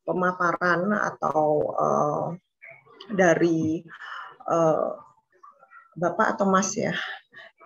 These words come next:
eh, Nurul Hidayah, jadi mengenai bagaimana pengelolaan dan juga,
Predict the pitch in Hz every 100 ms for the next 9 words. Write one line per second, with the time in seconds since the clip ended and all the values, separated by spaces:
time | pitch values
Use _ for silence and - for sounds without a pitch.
0 | _ - - - - - - - 160 185
1 | 180 190 196 165 170 156 160 165 165 -
2 | - - - 160 175 180 180 180 202 185
3 | 170 170 170 190 233 165 151 151 156 165
4 | - 190 185 180 180 185 160 165 165 165
5 | 160 190 190 196